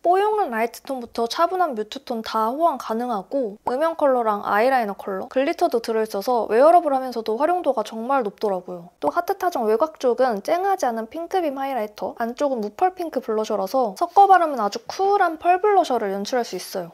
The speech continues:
아시는 분들은 아시겠지만 기존 일 호의 핑크 컬러보다 더 쿨한 구성이라서 여쿨 분들이 쓰시기에 진짜 좋을 것 같아요. 이 컬렉션 속에 또 치크가 들어있으니까 이건 또 나중에 이따 보여드릴게요.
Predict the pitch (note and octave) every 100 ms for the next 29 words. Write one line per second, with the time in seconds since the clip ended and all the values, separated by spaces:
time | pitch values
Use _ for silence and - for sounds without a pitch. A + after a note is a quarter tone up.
0 | - A3 E4 F#4 F4 D4+ B3 G#3 G3+ A#3+
1 | A3+ - G3+ A#3+ G3 G3+ A3+ A#3 D4+ E4+
2 | D#4 C4+ F4 F#4 - D#4+ C4+ A#3 G#3+ G3
3 | G#3 G3+ - F#4 F#4 E4+ A#3 A#3+ G#3 F#3+
4 | F#3+ B3+ - A#3 A3 - F#4 E4 C#4+ A#3
5 | A#3 C4+ B3+ A#3+ A3 - B3 A#3+ B3+ A#3
6 | G3 F#3+ F3 - F3+ - A3+ - D#4 F#4
7 | G4 E4+ D#4 C#4 A#3+ A#3+ - - - -
8 | F#4 G3 A3 G#3 G#3+ G3 - A3 G3+ G3+
9 | G3+ G#3 F#3+ G3 G3+ C#4 G#3 - G3+ -
10 | A#3+ C#4 G#3+ F#3 -